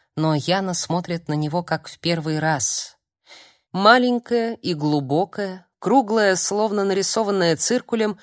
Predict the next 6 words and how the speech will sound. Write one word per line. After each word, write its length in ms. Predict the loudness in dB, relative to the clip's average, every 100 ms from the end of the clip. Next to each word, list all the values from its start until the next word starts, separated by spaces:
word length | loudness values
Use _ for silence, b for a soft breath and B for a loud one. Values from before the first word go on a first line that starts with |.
| b b b 2
озеро 380 | 2 4 2 2
лежит 500 | 2 0 -2 -4 -2
внизу. 720 | 0 2 0 -2 -4 -6 -10 _ _ _ _ _ _ _ _ _ _ _
Ниже 400 | -2 0 0 -2
по 120 | -2 -4
склону 560 | -2 0 0 0 -4